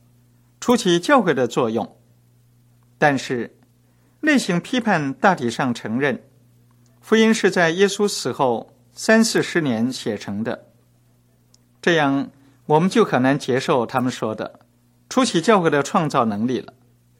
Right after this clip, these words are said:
难道这时候没有一个人看过耶稣吗？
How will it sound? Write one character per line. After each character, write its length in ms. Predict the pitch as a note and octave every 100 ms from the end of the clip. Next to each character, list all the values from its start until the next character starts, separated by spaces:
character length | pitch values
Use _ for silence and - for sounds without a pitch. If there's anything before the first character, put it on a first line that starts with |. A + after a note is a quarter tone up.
| _ _ _ _ _ -
难 140 | G3
道 220 | G#3+ G#3+ G#3+
这 160 | D#4+
时 160 | B3+ G#3+
候 420 | G3+ F3+ D#3 -
没 140 | - A#3+
有 100 | E3+
一 100 | E3+
个 140 | D#3+
人 280 | B2 G#2+ B2+
看 240 | - F#3
过 140 | D3 C3
耶 160 | D3
稣 180 | C#3 C#3+
吗？ 200 | B2+ -